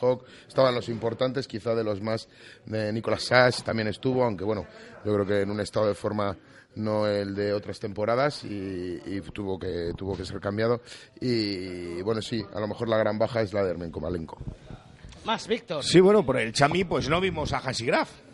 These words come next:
Speaker 3: que ya sabemos que es la,
Speaker 2: Correcto.
Speaker 3: una de las noticias, ¿no? Que está fichado.
Speaker 2: Saltó la noticia en Twitter viendo que se despedía de su equipo y,
Speaker 3: Sí.
Speaker 2: y, y hilvanando, dijeron que venía para el Chami... tuvo que hacerlo oficial el club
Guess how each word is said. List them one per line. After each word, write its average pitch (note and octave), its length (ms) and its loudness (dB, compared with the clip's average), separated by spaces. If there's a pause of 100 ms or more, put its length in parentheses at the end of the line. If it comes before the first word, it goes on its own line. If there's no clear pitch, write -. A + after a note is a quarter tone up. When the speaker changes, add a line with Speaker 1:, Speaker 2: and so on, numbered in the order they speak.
Speaker 3:
que A#2 160 -4
ya C3+ 80 2
sabemos - 360 4
que C#3+ 100 4
es C#3+ 100 4
la, C#3+ 120 4
Speaker 2:
Correcto. C3 220 6
Speaker 3:
una C#3 120 2
de C#3 60 2
las C3 160 2
noticias, D3+ 420 2
¿no? G3 100 2
Que F#3 60 0
está C#3+ 180 0
fichado. E3+ 360 4
Speaker 2:
Saltó G3+ 260 4
la G3 160 -2
noticia G3 360 -4
en F#3+ 100 -6
Twitter A#3+ 440 0
viendo G3 280 -4
que F3+ 100 -8
se F#3+ 100 -8
despedía F#3 400 -4
de F3+ 100 -2
su F#3 140 -8
equipo G#3+ 600 0
y, D#3+ 360 -4
Speaker 3:
Sí. C#3+ 640 -6
Speaker 2:
y, F#3 60 -6
y F#3 60 0
hilvanando, G#3+ 800 0
dijeron G3 300 -4
que G#3 80 -6
venía G3+ 240 -6
para G3+ 140 -4
el - 40 -4
Chami... A3 140 -4
tuvo G#3 160 -2
que G#3 80 -2
hacerlo G3 320 -2 (340)
oficial G3+ 380 -4
el G#3 120 -2
club A#3 200 -2